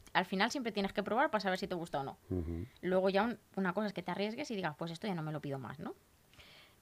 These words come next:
Speaker 1: Pero ¿cómo vamos a cubrir nuestras propias necesidades sexuales? Pues probando todo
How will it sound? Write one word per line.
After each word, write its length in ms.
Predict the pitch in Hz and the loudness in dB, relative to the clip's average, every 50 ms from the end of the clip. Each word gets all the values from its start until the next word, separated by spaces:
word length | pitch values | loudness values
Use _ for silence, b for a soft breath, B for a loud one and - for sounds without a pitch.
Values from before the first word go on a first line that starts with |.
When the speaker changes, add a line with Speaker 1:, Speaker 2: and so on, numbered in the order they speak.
| _ | _
Speaker 1:
Pero 160 | 208 208 202 202 | 6 8 8 8
¿cómo 220 | - 208 208 196 | 6 4 6 8
vamos 280 | 196 196 196 196 185 - | 8 6 6 4 2 0
a 60 | 185 | 0
cubrir 260 | 185 190 185 190 180 | 0 2 0 0 0
nuestras 280 | 185 185 180 - 180 175 | -2 -2 0 -2 -2 0
propias 280 | - 185 180 185 175 | 0 0 0 2 0
necesidades 440 | 180 175 - 175 - 190 170 170 170 | 0 -2 -4 -4 -2 0 0 0 0
sexuales? 480 | - 185 - - 294 339 294 175 - - | -2 -4 0 2 2 4 4 2 -2 -2
Pues 240 | - 190 175 - | 0 0 0 0
probando 800 | - - - 226 180 202 185 180 190 196 214 220 220 202 175 175 180 | -4 -2 -2 4 6 6 6 8 8 8 8 8 6 4 4 2 2
todo 460 | - - 214 233 220 247 311 494 - | 2 2 4 4 6 4 4 4 0